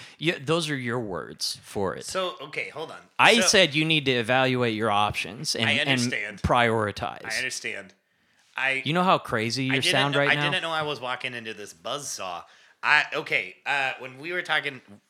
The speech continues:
Speaker 2: about this, I thought, you know, we were gonna discuss, you know, uh, how to clean up the workplace. And, uh, okay, so I, you are basically saying to me, and I, and I understand, uh, I, I spend too much time with my family. If I were truly devoted to Scar B Q,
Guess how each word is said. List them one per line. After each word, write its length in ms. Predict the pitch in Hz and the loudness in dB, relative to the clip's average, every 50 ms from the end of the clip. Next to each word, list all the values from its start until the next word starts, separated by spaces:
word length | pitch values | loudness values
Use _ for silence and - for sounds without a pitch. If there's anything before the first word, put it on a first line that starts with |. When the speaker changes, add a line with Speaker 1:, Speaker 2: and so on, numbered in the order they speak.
| _ - | _ -16
Speaker 2:
about 320 | 117 117 123 113 110 - | -6 -4 -2 -2 -2 -2
this, 220 | 135 151 147 - 143 | -2 -4 -2 -2 -4
I 80 | 135 | -6
thought, 280 | - 131 120 110 - - | -4 -4 -4 -4 -6 -6
you 100 | 135 131 | -8 -8
know, 60 | 120 110 | -8 -8
we 60 | 107 | -8
were 40 | 104 | -10
gonna 160 | 107 101 104 | -10 -10 -10
discuss, 560 | 101 104 104 - - 113 104 98 92 - - _ - | -10 -12 -12 -12 -8 -8 -8 -8 -10 -14 -20 _ -12
you 100 | 123 117 | -12 -10
know, 100 | 104 87 82 - - - | -10 -12 -14 -16 -12 -10
uh, 200 | 107 101 104 113 - | -8 -6 -6 -6 -6
how 120 | - 120 117 | -2 -2 -2
to 60 | 113 | -2
clean 260 | 110 - 120 120 113 113 | -4 -6 -8 -8 -6 -6
up 200 | 113 110 - - _ - | -6 -8 -8 -14 _ -16
the 80 | 107 | -12
workplace. 600 | 110 131 147 147 - - 139 135 127 120 113 - | -6 -4 -4 -4 -4 -8 -8 -6 -6 -6 -6 -8
And, 160 | 117 107 95 - _ _ _ _ _ _ _ _ _ _ - | -12 -14 -14 -18 _ _ _ _ _ _ _ _ _ _ -2
uh, 300 | 131 139 139 135 135 131 - - - _ _ _ _ - | 2 4 4 4 4 2 -2 -8 -20 _ _ _ _ -12
okay, 320 | - - - 139 95 - - _ | -10 -2 -2 -2 -2 -2 -10 _
so 180 | - - - 170 | -8 -4 -2 2
I, 120 | 165 156 - - - - - _ _ _ _ _ _ _ _ _ _ _ | 2 2 0 0 -8 -10 -10 _ _ _ _ _ _ _ _ _ _ _
you 260 | - 156 190 214 226 | -6 -4 -2 0 2
are 100 | 220 220 | 2 4
basically 460 | 202 202 190 - - 175 151 165 165 | 4 4 2 2 0 -6 -4 -6 -6
saying 320 | 156 - 165 151 151 151 147 | -6 -4 -2 -2 -2 -2 -4
to 100 | 147 151 | -10 -10
me, 400 | 143 120 110 107 101 101 101 - _ - | -10 -10 -10 -10 -10 -12 -14 -16 _ -8
and 360 | - 120 113 113 113 110 110 - _ _ _ _ _ - | -4 -2 -2 -2 -2 -4 -8 -14 _ _ _ _ _ -8
I, 140 | - 123 127 - | -6 -6 -4 -2
and 140 | 117 131 131 | -2 -2 0
I 140 | 131 135 139 | 0 2 0
understand, 600 | 143 143 135 - - 127 110 98 98 98 98 - _ _ - | 0 -2 -4 -6 -6 -6 -6 -6 -6 -10 -12 -20 _ _ -12
uh, 260 | - 117 110 104 101 104 - | -8 -6 -4 -4 -4 -4 -4
I, 100 | 127 139 - - | -6 -6 -4 2
I 180 | 123 135 156 165 | 4 6 6 6
spend 300 | 160 - - 170 165 151 | 4 0 -4 -4 -4 -4
too 140 | - 160 147 | -6 -6 -6
much 180 | 143 131 - | -6 -6 -4
time 140 | - 135 117 | -4 -4 -4
with 120 | 110 - | -4 -6
my 140 | 120 117 113 | -6 -6 -6
family. 400 | 104 - 110 95 90 92 92 95 - - _ | -6 -8 -12 -12 -12 -14 -16 -18 -18 -18 _
If 60 | - 131 | -8 -6
I 40 | |
were 120 | 131 123 113 | -6 -4 -6
truly 680 | - - 143 139 147 151 151 147 143 139 139 143 143 120 | -6 -8 -8 -8 -6 -6 -6 -4 -4 -6 -6 -8 -10 -12
devoted 440 | 131 113 - 127 131 135 139 135 135 | -12 -10 -6 -6 -4 -4 -4 -6 -8
to 160 | 135 131 123 | -8 -10 -8
Scar 260 | - - 131 113 113 | -6 -4 -4 -4 -4
B 120 | 110 117 | -6 -10
Q, 360 | 107 - 117 110 107 107 104 | -12 -10 -8 -8 -8 -8 -10